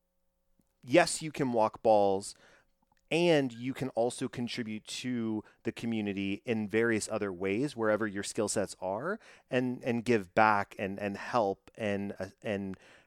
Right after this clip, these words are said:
provide, like you said, a service. And so I wanna know, what have you seen as far as the continual,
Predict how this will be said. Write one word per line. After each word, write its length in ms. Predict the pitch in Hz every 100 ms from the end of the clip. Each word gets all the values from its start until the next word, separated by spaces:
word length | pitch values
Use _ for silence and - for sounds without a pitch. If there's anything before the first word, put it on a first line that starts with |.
| -
provide, 600 | 123 98 107 113 110 113 -
like 160 | 113
you 60 | 107
said, 200 | - 98
a 140 | 90
service. 680 | - - 131 110 98 87 -
And 200 | 123 113
so 460 | 107 - 113 107 101 - - -
I 60 | -
wanna 300 | 117 139 175
know, 180 | 147 127
what 300 | 127 120 170
have 200 | - 175
you 200 | 170 160
seen 500 | - - 131 123 120
as 240 | 113 110
far 340 | - 117 107 101
as 460 | 98 98 95 95 - - _
the 280 | 107 117 113 -
continual, 1200 | - 127 - - 139 143 147 135 131 127 123